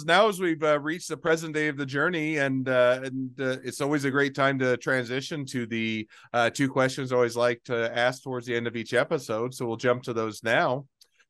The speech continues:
Uh, so the first question I'd like to ask is, along your journey, what was the worst business decision you ever made,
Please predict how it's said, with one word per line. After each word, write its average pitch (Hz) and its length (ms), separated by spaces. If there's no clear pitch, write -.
Uh, 120 320
so 139 160
the 120 100
first 175 280
question 127 340
I'd 123 100
like 120 200
to 113 140
ask 113 340
is, 110 560
along 151 360
your 160 120
journey, 165 460
what 139 220
was 135 100
the 143 80
worst 151 300
business 156 380
decision 156 480
you 156 40
ever 156 180
made, 151 240